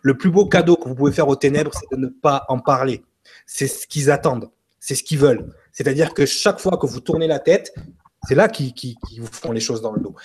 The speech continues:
Il faut absolument, absolument que les gens acceptent et intègrent les t-, enfin, ce que, comment fonctionnent les ténèbres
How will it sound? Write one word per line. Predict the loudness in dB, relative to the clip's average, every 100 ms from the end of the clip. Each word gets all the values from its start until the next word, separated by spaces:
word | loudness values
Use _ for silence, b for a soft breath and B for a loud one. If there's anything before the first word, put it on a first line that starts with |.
| B
Il | -8
faut | 2 2
absolument, | 2 -2 0 0 4 4 4 2 -6 _ -8
absolument | -6 -4 -2 -4
que | -2
les |
gens | 0 0 -4 _
acceptent | -6 -4 0 0 0 -12 B B B
et | -12 -4
intègrent | -4 0 2 2 -4 _ _ -18 -8
les | 2 2
t-, | 0 -12
enfin, | -12 -12 -12
ce | -12
que, | -2 -2 -2
comment | 2 4 4
fonctionnent | 2 -4 -4 -2 0
les | -2
ténèbres | -2 -4 -4 -6